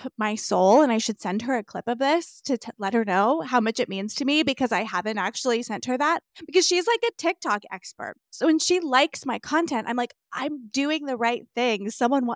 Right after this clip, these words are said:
she wants to interact with me," right? And obviously we're friends. We, we talk offline and stuff. So I know that's part of it. But all of a sudden, when you know people who are going in the direction you are going and want to go,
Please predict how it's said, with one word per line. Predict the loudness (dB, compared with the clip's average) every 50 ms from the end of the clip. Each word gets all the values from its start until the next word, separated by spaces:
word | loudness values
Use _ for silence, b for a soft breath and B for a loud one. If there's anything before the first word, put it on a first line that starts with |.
| -6 -2
she | 2 2 2
wants | 4 2 0 0 -2 -4 -6
to | -4 -2 -2
interact | -2 -2 -2 -2 -2 -2 -2 -2 -6 -10 -10
with | -10 -10 -10
me," | -12 -14 -12 -8 -4
right? | -2 0 0 0 -2 -4 _ _ 2
And | 2 2 2 4 4
obviously | 4 4 4 0 0 2 2 2
we're | 2 0 -2 -4 -2
friends. | 0 2 4 4 4 4 0 -4 -8
We, | -8 -10 -10 -8 _
we | -6 -6
talk | -6 0 4 8 8 8 8 6
offline | 6 4 4 4 4 4 6 6 6 4 2
and | -4 -6
stuff. | -4 -2 -2 -2 0
So | 0 2 2
I | 2
know | 2 2 0
that's | 0 -4 -6 -12
part | -8 -4 -2 0 0
of | 0 0
it. | 0 -2 -2 -6 _ _ _ _ _
But | 0 0 2 2
all | 4 4 4 2
of | 0 0
a |
sudden, | 0 0 -2 -2 -2 -2
when | -2 -2 0
you | 0 0 0 0 -2
know | -4 -2 0 2 2 4 4 4 2 2 0
people | -6 -12 -14 -16 -8 -4 -2 0 0 0 -2 -4 -8 -12 _ _ _ _ 0
who | 2 2
are | 2 2 -2 _ _ _
going | -2 0 2 2 2 2 2
in | 0 0
the | 0 0
direction | 0 0 0 0 -2 -2 -4 -4 -2 -2 0 0 -2 -2 -4 -8 B B B B B -12
you | -8 -4 -2 2 2 4
are | 2 2 0
going | -4 -8 -8 -6 -4 -2 -2 -2 -2 -4 -4
and | -6 -8 -8
want | -2 0 0 0 0 -2 _
to | -8 -8 -4
go, | -2 0 2 2 4 2